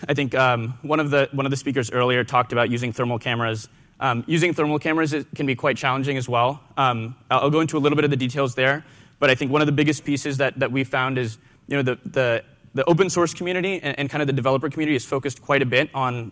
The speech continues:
on, on R G B sensors and, and sensors that are in the conventional visual spectrum. When we think about medium wave I R, we think about long wave I R. A lot of that developer infrastructure hasn't been built out yet, so a lot of that sort of custom tooling that, that needs to exist is, is, is done, is done in-house.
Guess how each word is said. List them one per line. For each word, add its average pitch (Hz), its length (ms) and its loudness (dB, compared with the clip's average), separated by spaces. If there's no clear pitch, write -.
on, 113 240 -2
on 113 240 -2
R 127 140 4
G 135 140 0
B 127 120 0
sensors 143 500 -2
and, 127 180 -6
and 120 100 -4
sensors 127 380 -2
that 123 180 0
are 131 140 4
in 127 100 2
the 120 140 0
conventional 135 500 0
visual 127 300 0
spectrum. 170 500 -2
When 143 120 0
we 143 60 2
think 156 160 0
about 147 160 4
medium 135 240 2
wave 135 180 2
I 123 160 6
R, 123 300 6
we 127 140 -4
think 135 100 -4
about 127 160 2
long 123 180 2
wave 123 180 0
I 117 140 4
R. 117 300 0
A 143 40 0
lot 143 220 6
of 151 60 2
that 139 240 2
developer 127 320 0
infrastructure 123 400 -4
hasn't 123 220 -4
been 117 120 -4
built 110 240 0
out 110 140 2
yet, 107 180 -4
so 120 80 -8
a - 20 0
lot 123 120 2
of 123 80 -2
that 113 100 -2
sort 120 160 0
of 113 60 -2
custom 135 360 0
tooling 127 340 -2
that, 117 180 -2
that 117 100 -2
needs 117 220 -4
to 123 60 -2
exist 110 340 -2
is, 113 80 -6
is, 110 200 -4
is 107 140 -2
done, 107 180 0
is 113 80 -2
done 113 160 0
in-house. 104 440 -2